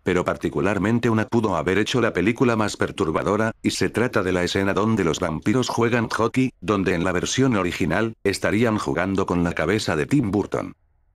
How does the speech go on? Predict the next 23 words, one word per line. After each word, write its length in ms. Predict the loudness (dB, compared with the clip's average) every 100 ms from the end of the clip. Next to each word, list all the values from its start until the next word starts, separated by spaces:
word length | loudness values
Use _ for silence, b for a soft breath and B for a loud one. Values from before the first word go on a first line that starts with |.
| -4
Por 160 | -4
cierto, 460 | 0 0 0 -2 -4 -2
he 140 | 0
notado 460 | 0 0 0 0 0
que 100 | 0
mucha 260 | 0 0 -2
gente 400 | 0 -2 0 0
piensa 480 | 0 0 0 -2 -2
que 200 | 0 0
esta 280 | 0 0 0
es 100 | 2
una 160 | 0
película 440 | 2 0 2 2 2
navideña 560 | 0 0 0 2 0
ya 140 | 0 0
que 140 | 0
la 80 | 0
Navidad 520 | 0 0 2 2 0
es 240 | 0 -2 0
también 380 | -2 2 2 2
un 140 | 2
tema 280 | 2 0 0
principal, 720 | 0 0 -2 -2 0 0 -2